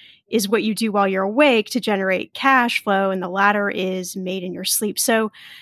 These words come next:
you know, you're t-, you're talking to, uh, people listening here, probably early twenties to mid forties. You know, what are some ways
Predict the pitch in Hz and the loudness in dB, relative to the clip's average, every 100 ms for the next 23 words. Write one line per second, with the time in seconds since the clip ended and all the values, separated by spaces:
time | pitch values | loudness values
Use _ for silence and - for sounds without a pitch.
0 | - - _ _ 220 240 226 226 247 277 | -20 -20 _ _ -2 2 2 2 0 0
1 | 247 - 269 262 277 - - 240 233 233 | 0 2 2 4 2 2 0 2 4 4
2 | 226 220 - 226 - 254 240 233 226 254 | 2 0 -2 -8 -4 0 2 2 2 2
3 | 226 240 226 220 240 220 214 226 214 233 | 2 2 2 0 -2 -2 -2 -2 -2 2
4 | 233 233 - 240 226 233 233 233 208 - | 2 2 -2 -2 0 2 2 0 -2 -2
5 | 247 214 220 202 - 240 226 226 233 226 | 0 2 0 -2 -4 -2 0 0 -2 -4
6 | 208 240 240 233 220 277 381 370 320 247 | -4 -4 -2 -2 2 2 2 2 2 4
7 | 220 233 220 220 214 - | 4 4 4 2 -2 -6